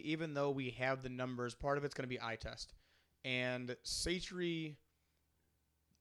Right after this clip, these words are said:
no one ever thinks he's a bad player. He's a good ball player. Uh,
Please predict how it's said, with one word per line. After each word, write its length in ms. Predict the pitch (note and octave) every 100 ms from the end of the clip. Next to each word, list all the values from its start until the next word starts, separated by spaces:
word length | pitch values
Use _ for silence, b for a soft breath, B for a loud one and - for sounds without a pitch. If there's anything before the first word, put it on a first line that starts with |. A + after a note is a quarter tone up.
| _
no 160 | C#3 D#3
one 120 | G#3
ever 120 | G3+
thinks 240 | F#3+ F#3+ -
he's 80 | D3+
a 40 |
bad 260 | D3+ D#3+ -
player. 300 | F#3+ C#3 A#2+
He's 140 | C3
a 60 | D#3+
good 280 | C3+ D#3+ C#3
ball 200 | D#3+ F3
player. 320 | B2 A#2+ - b b b b -
Uh, 300 | C3 C3